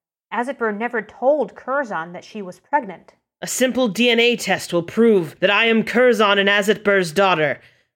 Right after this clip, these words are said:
Speaker 2: You need only consent to the test and testify before the Council that Curzon and my mother were in a consenting relationship.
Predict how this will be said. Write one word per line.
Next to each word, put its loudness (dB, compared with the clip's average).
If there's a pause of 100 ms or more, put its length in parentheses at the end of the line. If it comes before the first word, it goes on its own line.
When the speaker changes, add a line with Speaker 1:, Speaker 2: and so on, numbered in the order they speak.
Speaker 2:
You 0
need 2
only 4
consent 0
to -12
the -2
test -4 (480)
and -2
testify 0
before 0
the 0
Council 0
that 0
Curzon 2
and 4
my 2
mother 2
were 2
in 2
a -2
consenting -6
relationship. -6